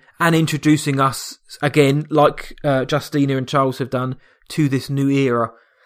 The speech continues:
I was so excited for this one. And I'm glad to say I really enjoyed this book. I really did enjoy Into the Dark.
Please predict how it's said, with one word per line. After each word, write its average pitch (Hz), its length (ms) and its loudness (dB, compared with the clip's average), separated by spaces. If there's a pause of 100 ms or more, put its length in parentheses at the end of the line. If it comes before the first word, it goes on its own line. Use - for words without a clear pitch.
I 151 120 4
was 143 160 0
so 143 140 2
excited 139 380 -2
for 135 80 -8
this 120 240 -8
one. 120 200 -4 (340)
And 165 420 4
I'm 160 180 4
glad 190 260 4
to 156 60 -6
say 165 120 2
I 147 80 8
really 151 300 4
enjoyed 156 280 0
this 170 120 -6
book. - 340 0 (400)
I - 40 -12
really 151 340 0
did 156 180 0
enjoy 160 280 -2
Into 139 260 -2
the 139 120 -4
Dark. 135 400 0